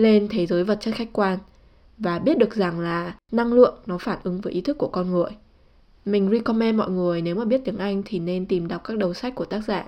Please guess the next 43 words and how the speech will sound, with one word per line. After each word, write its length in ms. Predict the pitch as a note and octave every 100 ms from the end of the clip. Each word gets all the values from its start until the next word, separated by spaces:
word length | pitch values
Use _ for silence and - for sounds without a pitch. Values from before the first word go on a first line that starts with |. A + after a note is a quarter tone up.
| -
Joe 280 | G#3 G3+
Dispenza 640 | G3+ G#3+ - G3+ G3 G3 F3
để 100 | E3
tìm 180 | F3 E3+
hiểu 180 | F#3+ -
thêm. 240 | G#3 G3 G3+ _ _ -
Ông 220 | A3+ A3
này 160 | G3 F3
là 80 |
một 160 | E3 E3 -
nhà 280 | F3+ F3+ F3
khoa 180 | - G3
học 140 | F#3
thần 160 | - E3+
kinh 280 | - G3+ G3 - -
nên 180 | G3+ F#3+
là 60 |
viết 260 | E3 A3 C#4
rất 120 | E4+
là 80 | D#4
nhiều 380 | F3+ F3 F3 E3+
về 280 | F3 F3 E3
cái 260 | - E3+ F3
cách 180 | A3+ D4+ -
hoạt 200 | G#3+ F#3
động 200 | F#3+ F3+ -
của 100 | G3+
bộ 160 | F3+ F#3+
não 340 | F#3+ - C4 C4+ -
và 340 | G3 F3+ F3+ F3+
những 240 | F#3+ G#3+
tác 180 | D#4 F4+
động 180 | B3 -
của 100 | F#3+
nó 320 | F3 F3 F3+
với 200 | G#3+ G3
hiện 160 | G3+ A#3
thực 160 | - -
trong 160 | G#3+ G#3
thế 140 | A3
giới 120 | G3+
ba 180 | F3+ G3
chiều. 340 | G3 G3+ F3